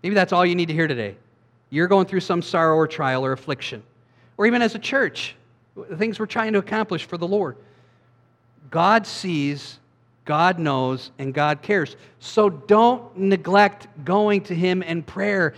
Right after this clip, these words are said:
and counting on all those resources that are available to the Lord of hosts. James four, "You do not have because you do not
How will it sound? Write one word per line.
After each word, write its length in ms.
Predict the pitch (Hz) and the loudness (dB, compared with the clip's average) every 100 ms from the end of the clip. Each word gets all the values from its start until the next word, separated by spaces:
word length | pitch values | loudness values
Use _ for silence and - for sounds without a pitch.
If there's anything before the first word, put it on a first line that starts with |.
| - - | -10 -8
and 180 | 165 | -8
counting 440 | - 208 226 220 202 | -4 -2 0 2 0
on 180 | 175 170 | -2 -2
all 300 | 175 208 214 | 0 2 2
those 300 | 202 180 185 | 2 0 -4
resources 600 | 202 - 185 175 180 147 | -6 -2 -2 -2 -6 -2
that 140 | 170 | 2
are 120 | 170 | 4
available 580 | 165 170 185 170 147 139 - - - | 2 2 2 2 -2 -4 -8 -20 -6
to 100 | 160 | -2
the 80 | 156 | 4
Lord 280 | 160 160 | 6 6
of 100 | 160 | 4
hosts. 580 | 156 190 170 - - - - _ | 0 0 0 -4 -12 -16 -20 _
James 420 | 151 202 220 220 - | 2 4 6 2 2
four, 400 | 240 196 135 - - - | 6 8 6 0 -14 -16
"You 320 | 156 214 285 226 | 0 6 6 6
do 220 | 254 254 | 4 6
not 280 | 233 233 208 | 8 8 8
have 340 | 247 247 220 | 8 8 8
because 420 | 226 - 226 208 | 2 8 10 10
you 120 | 214 | 4
do 180 | 190 254 | 4 6
not 320 | 262 240 254 | 8 10 8